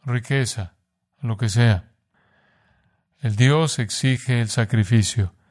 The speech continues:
pero el Dios vivo y verdadero se da a sí mismo como sacrificio de amor. Su amor es grandioso. Dice usted, "Bueno,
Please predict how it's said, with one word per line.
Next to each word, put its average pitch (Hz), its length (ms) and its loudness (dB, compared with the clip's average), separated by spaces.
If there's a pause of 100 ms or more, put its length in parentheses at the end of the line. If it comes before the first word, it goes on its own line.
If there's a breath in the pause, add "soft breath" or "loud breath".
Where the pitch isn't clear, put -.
(280 soft breath)
pero 120 180 0
el 117 60 0
Dios 131 240 2
vivo 160 220 2
y - 20 2
verdadero 117 760 2 (220 soft breath)
se - 240 -4
da 120 140 4
a 117 40 0
sí 113 180 0
mismo 107 680 2
como 110 240 0
sacrificio 107 1040 0 (120)
de 107 140 2
amor. 104 380 4 (600 soft breath)
Su - 140 -2
amor 123 300 2
es - 460 -8 (180)
grandioso. 120 800 0
Dice 120 260 4
usted, 120 240 2
"Bueno, 127 320 2